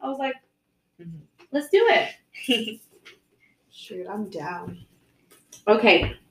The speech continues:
Speaker 1: Next. Oh, speaking of food at school also.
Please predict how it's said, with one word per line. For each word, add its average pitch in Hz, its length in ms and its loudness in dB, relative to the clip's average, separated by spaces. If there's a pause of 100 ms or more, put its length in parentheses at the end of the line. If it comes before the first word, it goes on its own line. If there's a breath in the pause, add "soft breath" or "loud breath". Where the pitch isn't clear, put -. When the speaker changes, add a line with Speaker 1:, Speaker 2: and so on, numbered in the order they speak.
(640)
Speaker 1:
Next. 233 580 8
Oh, 226 520 10
speaking - 260 -4
of 175 160 -4
food 185 300 4
at - 200 -4
school 180 280 0
also. 120 720 -4